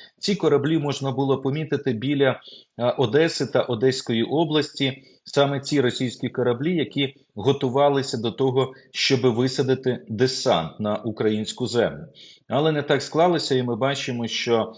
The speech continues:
Україна змогла досягти успіхів. Чого боїться Путін в Чорному морі?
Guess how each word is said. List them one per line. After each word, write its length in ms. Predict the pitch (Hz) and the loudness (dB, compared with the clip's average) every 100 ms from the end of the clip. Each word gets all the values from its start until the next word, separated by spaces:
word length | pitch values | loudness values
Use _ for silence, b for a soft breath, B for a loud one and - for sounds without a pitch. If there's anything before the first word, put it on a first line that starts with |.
| B B B _ | B B B _
Україна 760 | 113 123 123 135 147 131 - - _ _ _ _ | -10 -2 0 0 0 0 -2 -10 _ _ _ _
змогла 420 | 110 123 123 135 | -4 -2 2 2
досягти 460 | 127 123 139 - 139 | 2 0 -2 -2 -4
успіхів. 600 | - 131 - - - 85 | -2 -2 -2 -8 -12 -8
Чого 300 | - 117 180 | -4 0 2
боїться 640 | 180 170 151 - 135 110 - _ _ _ _ _ - - - - | 2 2 0 0 2 2 -2 _ _ _ _ _ -20 -20 -18 0
Путін 360 | 147 - 101 | 2 2 -2
в 40 | 92 | -2
Чорному 500 | 117 104 98 98 101 | 0 0 -2 -6 -4
морі? 340 | 92 80 | -4 -6